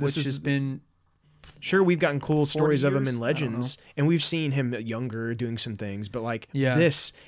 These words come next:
Speaker 2: is that, that Boba Fett that we've read
Speaker 1: Yeah.
Speaker 2: about and that we've always
Speaker 1: Yeah.
Speaker 2: imagined,
Speaker 1: Yeah,
Speaker 2: you know?
Speaker 1: exactly,
Speaker 2: Like, this is it.
Speaker 1: exactly.
Speaker 2: This
Speaker 1: That he
Speaker 2: is
Speaker 1: was actually this beast who could just
Speaker 2: Right.
Speaker 1: take people out, kill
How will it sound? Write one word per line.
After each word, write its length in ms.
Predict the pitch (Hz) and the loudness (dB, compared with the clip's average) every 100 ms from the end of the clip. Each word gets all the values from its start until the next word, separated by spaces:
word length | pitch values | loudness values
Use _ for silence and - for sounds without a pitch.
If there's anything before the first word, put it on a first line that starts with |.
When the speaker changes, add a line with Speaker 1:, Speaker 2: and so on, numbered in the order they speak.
| - | -4
Speaker 2:
is 200 | 139 117 110 113 | -4 -2 -8 -6
that, 400 | 135 123 113 - _ _ - | -4 -2 -4 -8 _ _ -8
that 220 | 135 107 | -6 -4
Boba 240 | 131 127 120 | -4 -4 -4
Fett 320 | - 123 - | -4 -4 -2
that 140 | 110 | -6
we've 280 | 113 110 95 _ - | -6 -8 -12 _ -12
read 240 | 117 117 | -6 -4
Speaker 1:
Yeah. 80 | 127 | -2
Speaker 2:
about 300 | 127 98 98 131 | -4 -6 -8 -8
and 160 | 120 | -6
that 140 | 120 101 | -6 -6
we've 320 | 117 107 107 | -6 -6 -4
always 360 | 127 123 120 131 | -2 0 0 -2
Speaker 1:
Yeah. 120 | 120 | -4
Speaker 2:
imagined, 560 | 117 110 104 92 87 - - | -4 -6 -8 -10 -12 -18 0
Speaker 1:
Yeah, 160 | 170 190 | 4 4
Speaker 2:
you 80 | |
know? 140 | 131 123 | 4 2
Speaker 1:
exactly, 360 | 123 190 165 135 | 4 4 2 0
Speaker 2:
Like, 160 | 120 | 2
this 180 | 151 147 | 2 4
is 140 | 151 135 | 4 2
it. 40 | |
Speaker 1:
exactly. 260 | 139 139 131 | 2 0 2
Speaker 2:
This 140 | 139 | 4
Speaker 1:
That 40 | 165 | 6
he 60 | |
Speaker 2:
is 60 | 226 | 6
Speaker 1:
was 100 | 185 | 6
actually 220 | 202 196 | 6 4
this 160 | 151 151 | -2 -4
beast 640 | 127 143 175 156 - - | -8 -2 0 0 -4 -6
who 80 | 165 | -4
could 200 | 147 139 | -2 -2
just 160 | 135 104 | -2 -2
Speaker 2:
Right. 60 | |
Speaker 1:
take 160 | - 147 | -4 -4
people 200 | 143 139 | -2 -2
out, 180 | 135 - - - - | -4 -6 -16 -20 0
kill 340 | 262 233 214 | 6 6 6